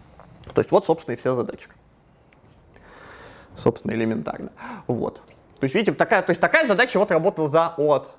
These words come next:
там, Ф Е. То есть вот эта оценка, конечно, немножко с запасом, но, с другой стороны, С равно два, С равно один здесь, да? Ну, единичные сети там могут быть, это вообще отдельная песня, на самом деле. Как мы тут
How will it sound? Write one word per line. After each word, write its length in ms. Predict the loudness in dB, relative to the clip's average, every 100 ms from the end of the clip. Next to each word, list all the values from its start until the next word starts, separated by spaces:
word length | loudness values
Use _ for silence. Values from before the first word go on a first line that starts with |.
| -16
там, 160 | -14 -10
Ф 240 | -4 -4 -4
Е. 80 | -8
То 80 |
есть 100 | -2
вот 120 | 2 2
эта 180 | 4
оценка, 360 | 2 2 2 2
конечно, 320 | 0 0 0
немножко 340 | 0 0 2 4
с 60 |
запасом, 500 | 4 4 4 4 2
но, 80 | 2
с 40 |
другой 200 | 4 2
стороны, 260 | 4 2 0
С 100 | 2
равно 360 | 4 4 2 -2
два, 460 | -2 -6 -6 -10 0
С 40 |
равно 320 | 2 4 4
один 300 | 2 2 -8
здесь, 200 | -14 -18 -18 _
да? 160 | -8 -8 -14 _ _ _ _
Ну, 80 | 2
единичные 540 | 2 2 2 0 -2 -2
сети 240 | 0 0
там 160 | 0 0
могут 160 | -2
быть, 140 | 0 -2
это 180 | 0
вообще 220 | -2 0 -2
отдельная 400 | 0 -6 -8 -6
песня, 320 | -6 -6 -12
на 80 | -12
самом 240 | -12 -10
деле. 220 | -10 -12 -16 -18 -16 -14 -16 -18 -20 -12
Как 140 | -10 -8
мы 80 |
тут 120 | -10